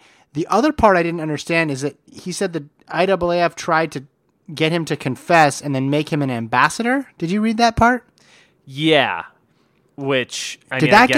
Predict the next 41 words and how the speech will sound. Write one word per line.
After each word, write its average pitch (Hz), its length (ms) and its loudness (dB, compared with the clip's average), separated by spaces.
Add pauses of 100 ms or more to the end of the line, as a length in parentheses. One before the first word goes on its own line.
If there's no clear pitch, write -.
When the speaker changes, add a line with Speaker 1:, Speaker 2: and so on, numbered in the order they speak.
Speaker 1:
get 202 60 -8
Speaker 2:
they 170 60 -2
Speaker 1:
lost 226 320 2
in 214 60 -2
translation? 196 600 -2
Like, 170 140 -2
he 196 100 -2
was 180 120 0
gonna, 175 180 2 (300)
Speaker 2:
<laughs> - 280 -20
Speaker 1:
he 190 160 -4
was 185 160 -4
gonna 196 140 2
basically 196 280 2
plead 190 380 -2
guilty, 226 540 -2 (1000)
be 165 100 -2
publicly 185 480 4
known 165 320 4
as 143 140 0
a 123 140 -2 (1000)
cheater, 220 560 0
and 165 160 -6
then 156 320 -2 (260)
they 160 100 0
were 160 80 2
gonna 165 80 0
make 160 180 -2
him 160 60 -6
an 147 100 -4
ambassador? 165 560 -2
Am, 175 180 -4
I 165 220 -4
thought 190 420 4
at 156 120 -8
that 170 140 0
point 156 160 -2
I 143 40 0
was 135 100 -4
missing 151 360 -4
something 131 460 -8